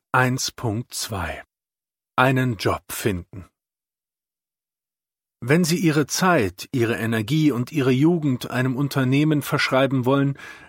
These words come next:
suchen Sie sich eines, das nicht bloß eine bessere Mausefalle herstellt.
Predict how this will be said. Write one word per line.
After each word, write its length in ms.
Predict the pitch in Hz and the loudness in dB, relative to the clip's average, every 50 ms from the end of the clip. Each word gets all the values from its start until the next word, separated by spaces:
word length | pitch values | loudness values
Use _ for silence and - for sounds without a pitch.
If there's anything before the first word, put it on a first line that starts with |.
| _ _ - | _ _ -8
suchen 400 | 143 127 185 226 - - 202 180 | -4 -2 0 0 0 0 -2 0
Sie 160 | 156 185 180 | 2 0 0
sich 400 | 160 160 170 160 - - - - | 2 2 2 2 0 -2 -4 -2
eines, 600 | 139 147 151 151 147 143 - - - - - - _ - | 0 0 2 2 0 0 -2 -4 -8 -10 -12 -14 _ -6
das 240 | - 156 143 - 175 | -2 -2 0 2 2
nicht 200 | 170 165 - - | 0 0 -2 -2
bloß 260 | - 160 151 131 - | 0 0 0 0 0
eine 200 | - 127 113 117 | -2 -2 -2 0
bessere 420 | 95 - 101 - - 117 95 101 | 2 0 0 2 0 -2 0 0
Mausefalle 640 | 95 98 117 123 107 92 95 90 - - 92 90 87 | 2 4 4 4 4 2 -2 -6 -4 -4 -4 -4 -4
herstellt. 680 | 87 90 92 92 - - - - 98 - - - - | -6 -6 -6 -6 -6 -8 -10 -14 -18 -18 -20 -20 -20